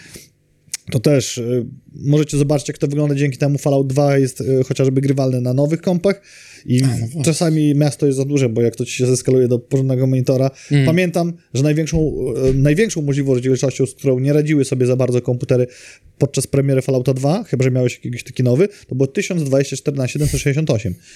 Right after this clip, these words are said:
Speaker 1: Więc się grało gdzieś tam w osiemset na sześćset,
Speaker 2: Mhm.
Speaker 1: sześćset czterdzieści na czterysta osiemdziesiąt. Z-, to o tym mówiliśmy, a muzykę skomponuje właśnie wspomniany Mark Morgan, czyli autor, autor soundtracków do takich gier jak Fallout, Fallout dwa, Planescape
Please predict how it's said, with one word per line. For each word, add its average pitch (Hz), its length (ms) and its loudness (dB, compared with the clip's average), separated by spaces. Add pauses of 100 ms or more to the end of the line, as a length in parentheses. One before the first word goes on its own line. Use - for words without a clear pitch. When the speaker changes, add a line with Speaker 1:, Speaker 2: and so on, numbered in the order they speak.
(140)
Speaker 1:
Więc 175 140 -2
się 180 80 0
grało 165 240 4
gdzieś 139 140 0
tam 127 140 -2
w 123 60 -2
osiemset 113 340 -2
na 104 60 -2
sześćset, 151 280 0
Speaker 2:
Mhm. 135 200 0 (100)
Speaker 1:
sześćset - 340 -4
czterdzieści 120 360 -2
na 117 60 0
czterysta 113 380 0 (400)
osiemdziesiąt. 110 460 2 (220)
Z-, 131 380 2
to 160 160 2
o 147 60 2
tym 135 160 -2
mówiliśmy, 185 360 0
a 160 80 2
muzykę 170 320 2
skomponuje 190 440 0
właśnie 175 240 -2
wspomniany 160 400 0
Mark 143 220 0
Morgan, 175 340 -2 (280)
czyli 160 200 -2
autor, 156 320 0 (200)
autor 160 320 0
soundtracków 160 540 -2
do 139 60 2
takich 143 280 -2
gier 139 140 2
jak 135 160 2
Fallout, 170 300 2
Fallout 123 300 0
dwa, 151 160 0
Planescape 131 460 0